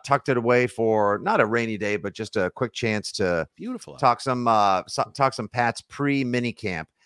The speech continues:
Speaker 1: This would be a great first way to get a feel on the roster, what Mike sees, uh, as the best parts, the highs and lows and more. So,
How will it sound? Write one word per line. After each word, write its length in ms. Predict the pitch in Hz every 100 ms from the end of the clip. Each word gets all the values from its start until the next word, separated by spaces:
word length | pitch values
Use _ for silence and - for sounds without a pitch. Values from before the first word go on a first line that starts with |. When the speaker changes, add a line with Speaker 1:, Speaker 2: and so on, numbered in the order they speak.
| _ _
Speaker 1:
This 120 | 139
would 80 | 147
be 120 | 135
a 40 | 120
great 280 | 107 127 123
first 240 | 123 113
way 120 | 117
to 80 | 107
get 140 | 101
a 60 | 104
feel 280 | - 113 107
on 160 | 95
the 80 | 98
roster, 480 | 95 101 104 101 92
what 220 | 95 101
Mike 320 | 98 104 101 107
sees, 600 | - 117 104 90 85 - _ _ _ 95
uh, 20 |
as 380 | 92 85 104 78
the 100 | 92
best 460 | 71 104 - -
parts, 340 | - 107 104 -
the 80 |
highs 360 | 92 101 98 87
and 100 | 95
lows 280 | 101 95 90
and 80 | 87
more. 280 | 92 80
So, 340 | 78 101 87